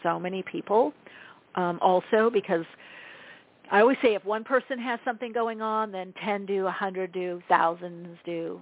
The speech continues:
You know, it's like what we talk about is representative of so many, and especially in the questions.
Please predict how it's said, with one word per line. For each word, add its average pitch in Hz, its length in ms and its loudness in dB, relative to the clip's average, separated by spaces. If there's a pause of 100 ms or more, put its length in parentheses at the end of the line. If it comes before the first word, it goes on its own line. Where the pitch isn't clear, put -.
You 196 140 -8
know, 175 300 -6
it's 190 160 -8 (120)
like 190 140 -2 (680)
what 208 280 2
we 214 160 -4
talk 214 320 2
about 190 300 2
is 170 140 -8
representative 170 720 -8
of 160 120 -10 (220)
so 160 380 -6
many, 160 420 -12 (160)
and 208 320 -10 (800)
especially 180 460 0
in 165 80 -8
the 165 80 -10
questions. - 600 -6